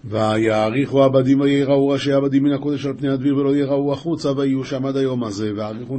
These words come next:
עריכה יום מתחזן רישי, עריכה ימין קודשא על אפי בית כפורי, ולמתחזן לברה ואבות המן עד יום הדין." מה זאת אומרת? אומר הביאור, הביאור כאן,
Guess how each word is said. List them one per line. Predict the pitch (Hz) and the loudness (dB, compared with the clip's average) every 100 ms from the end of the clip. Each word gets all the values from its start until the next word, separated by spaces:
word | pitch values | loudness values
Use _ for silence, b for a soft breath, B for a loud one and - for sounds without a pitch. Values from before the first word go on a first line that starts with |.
| 135 | -6
עריכה | 135 131 127 139 | -6 -6 -6 -4
יום | 139 135 | -4 -2
מתחזן | 139 135 135 135 | -4 -4 -4 -4
רישי, | 135 139 143 135 139 143 143 135 - | -2 -2 -2 -2 -2 0 0 -2 -4
עריכה | 131 139 135 139 | -6 -4 -4 -4
ימין | 143 143 143 | -4 -2 -4
קודשא | 135 160 139 147 | -4 -8 -6 -4
על | 143 | -4
אפי | 135 143 | -4 -4
בית | 135 131 | -2 -4
כפורי, | - 101 143 123 127 135 B B B B B B - | -8 -6 -4 -2 -4 -4 B B B B B B -4
ולמתחזן | 113 107 107 107 - 101 127 131 | -2 0 0 -2 -4 -2 0 2
לברה | 131 127 127 139 131 | 2 0 2 2 2
ואבות | 139 135 135 131 | 2 2 0 0
המן | 139 156 | 0 2
עד | 143 135 | 0 -2
יום | 139 135 | -2 -2
הדין." | 127 113 107 107 107 104 - - - - B B B B B - | -2 -2 -4 -4 -4 -8 -14 -20 -20 -20 B B B B B -4
מה | 123 | -4
זאת | 117 131 | -2 -4
אומרת? | 120 123 143 - - - | -2 0 -2 -6 -16 -12
אומר | 95 131 | -6 -2
הביאור, | 135 131 120 117 - 120 113 - | 0 0 -2 -4 -8 -8 -8 -8
הביאור | 113 107 135 165 131 | -8 -4 -2 -2 -2
כאן, | 127 113 | -4 -4